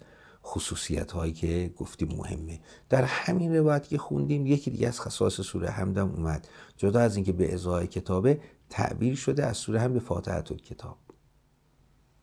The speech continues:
این تعبیر رو بعداً در موردش صحبت می‌کنیم و نکته خیلی لطیفی که این مسئله داره، فاتحة الکتاب آغاز کتابه.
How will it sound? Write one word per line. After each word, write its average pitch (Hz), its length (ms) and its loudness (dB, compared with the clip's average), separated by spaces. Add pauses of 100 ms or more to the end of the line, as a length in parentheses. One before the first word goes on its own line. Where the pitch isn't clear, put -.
(180)
این 156 140 4
تعبیر 123 300 4
رو 123 100 6
بعداً 110 320 0
در 113 200 -2
موردش 101 340 -2
صحبت 101 480 -2
می‌کنیم 78 380 -6 (960)
و 87 300 6
نکته 95 500 2
خیلی 113 520 2
لطیفی 92 760 4
که 90 140 2
این 80 240 2
مسئله 80 520 -2
داره، 80 280 -2
فاتحة 85 1000 2
الکتاب 95 800 -2
آغاز 95 760 8
کتابه. - 720 -4